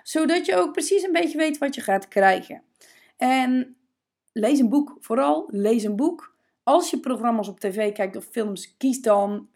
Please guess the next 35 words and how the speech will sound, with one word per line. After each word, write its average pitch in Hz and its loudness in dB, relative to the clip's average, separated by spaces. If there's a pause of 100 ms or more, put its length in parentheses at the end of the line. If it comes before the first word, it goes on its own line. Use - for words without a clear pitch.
films 196 -8
waar 196 -2
je 190 -6
wat 233 -4
aan 277 0
hebt. - 2 (120)
Of 208 0
bestudeer 226 -4 (200)
hoe 254 2
een 226 -6
film 214 -2
in 202 -6
elkaar 285 2
wordt 269 0
gezet. 226 -4
Ik - -14
vind 208 -8
dat 190 -8
zo 233 0
interessant. 233 -4
Ik 208 -10
denk 208 -4
dat 202 -2
ik 190 -8
daarom 220 0 (440)
nog 220 -4
wel 220 6
de 220 0
meeste 208 0
films 220 -2
kijk, 202 0 (120)
is 208 -6
om 214 -12
te 196 -16
kijken 220 0